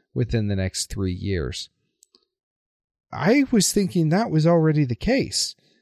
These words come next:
Uh, everybody that I know who has cable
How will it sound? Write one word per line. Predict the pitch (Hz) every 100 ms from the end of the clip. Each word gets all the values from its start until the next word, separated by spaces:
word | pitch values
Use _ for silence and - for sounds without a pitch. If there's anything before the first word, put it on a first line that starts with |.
| _
Uh, | - 127 -
everybody | 170 214 220 180 190 165
that | 131
I | 123 147
know | 127 113
who | 110 131 113
has | 117 98
cable | - - 101 85 90